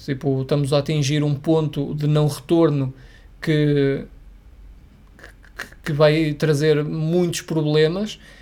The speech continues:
Portanto, temos que resolver muitos problemas atuais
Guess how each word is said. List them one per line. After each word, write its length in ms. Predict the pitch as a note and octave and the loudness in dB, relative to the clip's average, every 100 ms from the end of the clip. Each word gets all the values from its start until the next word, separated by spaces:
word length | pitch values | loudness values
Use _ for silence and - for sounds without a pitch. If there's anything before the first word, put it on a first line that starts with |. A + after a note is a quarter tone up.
| - - | -18 -8
Portanto, 300 | D#3 E3 - | -2 -2 0
temos 220 | E3+ - | -2 -2
que 120 | E3 | -6
resolver 720 | D3+ D3+ F3 E3 C#3+ E3 E3 | -6 -2 0 2 2 2 2
muitos 540 | D3 D3+ E3+ F#3+ - - | 0 0 0 -2 -4 -10
problemas 720 | - E3+ E3 E3 F3 E3 D3+ | -4 -2 0 0 0 0 0
atuais 720 | D#3 D#3+ E3 D#3 C#3+ B2+ - | -2 0 0 2 0 -2 -8